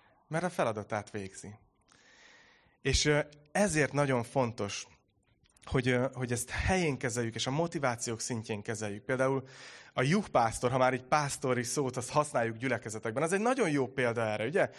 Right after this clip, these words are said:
Egy, egy pásztornak, aki megy és terelgeti a nyájat, annak van tekintélye? Van tekintélye. Kell neki irányt mutatni és, és vezetni a, a, a, a nyájat? Kell, igaz?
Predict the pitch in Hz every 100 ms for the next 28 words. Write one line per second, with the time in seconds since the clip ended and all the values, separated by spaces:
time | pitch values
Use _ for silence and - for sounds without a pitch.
0 | - - - 139 - - 143 131 - _
1 | _ 196 233 214 - 143 143 143 139 151
2 | 180 147 131 - 196 151 123 120 139 123
3 | 131 156 123 117 127 156 151 131 127 131
4 | 156 196 190 190 208 110 110 - _ _
5 | _ _ _ _ - - 147 202 190 165
6 | 151 135 135 - 160 151 170 165 185 180
7 | - - - - - 175 175 170 160 180
8 | 185 185 151 131 131 - 151 - 131 147
9 | 147 151 156 151 147 156 143 147 139 143
10 | - 147 196 127 101 - 247 131 110 190
11 | 131